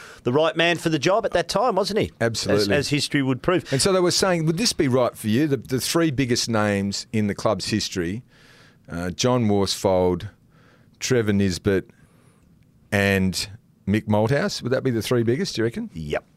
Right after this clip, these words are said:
Speaker 2: Yeah. Yeah, I think that was being sort of acknowledged, uh, widely as well. Anyone else that, uh
Speaker 1: Oh, look, you could go for players after that. I think Ben Cousins' influence clearly is big at that club.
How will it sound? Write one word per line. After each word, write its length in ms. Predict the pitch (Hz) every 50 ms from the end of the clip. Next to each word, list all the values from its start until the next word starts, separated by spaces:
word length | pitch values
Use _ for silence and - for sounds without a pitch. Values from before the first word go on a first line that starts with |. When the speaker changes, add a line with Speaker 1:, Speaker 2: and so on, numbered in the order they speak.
| _ - - -
Speaker 2:
Yeah. 240 | 95 95 87 82 73 - _ _ _ _ -
Yeah, 240 | - 90 87 82 82
I 20 | 80
think 220 | - 127 98 73
that 100 | 90 82
was 140 | 78 - -
being 340 | - 90 90 87 82 82 -
sort 160 | - 101 85
of 100 | 78 - -
acknowledged, 680 | 98 87 85 90 90 87 87 90 87 80 - - - 98
uh, 220 | 90 85 87 85 90 - _ -
widely 480 | 98 98 104 98 95 95 85 85 87 85
as 120 | 82 -
well. 300 | 95 98 95 90 85 92 -
Anyone 260 | 120 120 113 107 107
else 240 | 113 123 139 135 -
that, 240 | 120 107 - - -
uh 180 | 113 104 98 98 - - - -
Speaker 1:
Oh, 220 | 180 180 185 185 180
look, 140 | 196 175 175
you 120 | 214 208
could 160 | - 220 196
go 240 | 233 233 220 196 160
for 260 | - - - - - 135
players 720 | - - - 123 123 143 175 226 285 311 262 175 - - - 131
after 320 | 131 135 127 - - 131
that. 240 | 113 135 156 185 -
I 60 | 151
think 320 | - - - 165 147 104 - - - - -
Ben 200 | 139 127 117 107
Cousins' 440 | - - 117 117 98 110 98 - 113
influence 640 | 110 98 - - 107 104 101 98 95 85 - - - - -
clearly 540 | - - - 113 110 110 101 95 92 85 71
is 100 | 92 -
big 380 | - _ - 104 107 117 110 -
at 100 | 85 -
that 200 | 107 95 - -
club. 400 | - 113 110 139 180 185 185